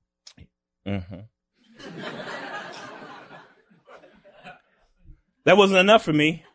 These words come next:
I'm sorry. I'm the why guy. That was not enough for me. I need to understand. So I press and I press and I press, and <sighs>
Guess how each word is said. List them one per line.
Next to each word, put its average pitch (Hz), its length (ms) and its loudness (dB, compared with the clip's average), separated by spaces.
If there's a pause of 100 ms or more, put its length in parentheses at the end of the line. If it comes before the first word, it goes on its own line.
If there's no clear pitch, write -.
(100)
I'm 131 120 -4
sorry. 160 340 6
I'm 170 100 2
the 151 80 4
why 143 240 4
guy. 85 420 -4 (680)
That 143 160 8
was 147 140 4
not 165 160 4
enough 165 280 2
for 120 160 -6
me. 98 300 -6 (1800)
I 113 60 -4
need 151 120 0
to 151 60 2
understand. 123 600 -6 (1040)
So 117 120 -2
I 120 60 6
press - 460 -8
and 80 100 -14
I 76 60 -14
press 131 480 -6
and 76 60 -20
I 71 60 -18
press, - 420 -14
and 64 140 -20 (1120)
<sighs> 117 360 -8